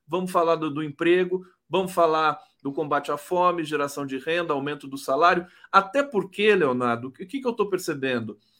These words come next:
O, toda vez que o pib é revisto, é pra cima. A inflação tá caindo. Quer dizer, a gente tem um, um, um, um, um, um Brasil, é, em abstinência de, de, de, de movimento, de crescimento e tudo mais, tá pronto pra aparecer,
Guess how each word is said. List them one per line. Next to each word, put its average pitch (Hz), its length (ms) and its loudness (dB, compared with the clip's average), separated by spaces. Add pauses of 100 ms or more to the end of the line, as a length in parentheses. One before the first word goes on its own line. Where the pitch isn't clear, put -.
(300)
O, 190 200 -2
toda 269 320 4
vez 202 220 0
que 202 100 -4
o 185 100 0
pib 170 300 0
é 143 40 4
revisto, 143 760 -4
é 147 100 -2
pra 175 180 0
cima. 117 520 -6 (220)
A 143 80 -2
inflação 190 720 -2
tá 202 100 -2
caindo. 180 640 0 (180)
Quer 202 80 -8
dizer, 214 180 0
a 196 80 4
gente 240 360 -2
tem 262 200 2
um, 254 60 0
um, 175 400 -6
um, 156 260 -8
um, 143 140 -6 (140)
um, 131 260 -8 (380)
um 160 40 -2
Brasil, 151 800 4 (140)
é, 127 640 2 (100)
em 190 720 -4 (320)
abstinência 214 960 0
de, 123 240 -4
de, 123 200 -4
de, 123 160 -8
de 123 120 -6
movimento, 165 800 0
de 120 140 -8
crescimento 143 600 -6
e - 40 -20
tudo 185 160 -4
mais, 175 160 0
tá 226 100 6
pronto 226 420 4
pra 254 400 0
aparecer, 226 720 0